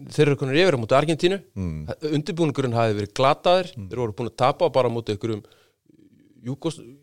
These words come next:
Speaker 1: B-liðum hjá Júgóslavíu, sko, hérna, í öllum æfingaleikjum, nánast.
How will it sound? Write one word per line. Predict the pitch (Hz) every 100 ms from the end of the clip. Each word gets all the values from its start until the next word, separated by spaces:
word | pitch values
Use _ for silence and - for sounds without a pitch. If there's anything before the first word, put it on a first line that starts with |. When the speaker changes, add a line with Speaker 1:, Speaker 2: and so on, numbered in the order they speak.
| _ _ - 120 -
Speaker 1:
B-liðum | 143 160 165 147
hjá | 151 131
Júgóslavíu, | 131 160 160 175 175 175
sko, | 165 185 175 - - -
hérna, | 123 160 - 151 135 - _ _ _ _ _ _ _ _ _ _ 139
í | 139
öllum | 147 143
æfingaleikjum, | 151 175 180 185 214 - _
nánast. | - 160 202 - -